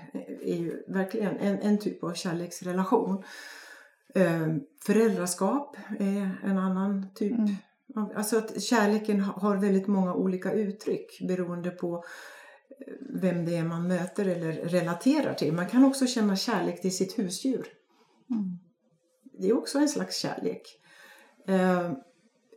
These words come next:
Speaker 1: ja, ja, det är ju så att man, man kan ju inte älska...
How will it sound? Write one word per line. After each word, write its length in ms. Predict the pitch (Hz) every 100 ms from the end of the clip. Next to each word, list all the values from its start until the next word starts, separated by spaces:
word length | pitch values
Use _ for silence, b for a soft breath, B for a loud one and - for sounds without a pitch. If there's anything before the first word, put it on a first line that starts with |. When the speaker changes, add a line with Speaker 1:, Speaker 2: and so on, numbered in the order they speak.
| _ - - -
Speaker 1:
ja, 100 | - -
ja, 100 | 190 - 190 185
det 80 |
är 120 | 220 220
ju 140 | 220
så 120 | 214
att 120 | 185 190
man, 240 | 208 202
man 100 | 208
kan 120 | 233
ju 60 | 214
inte 160 | 214 214
älska... 440 | 226 196 -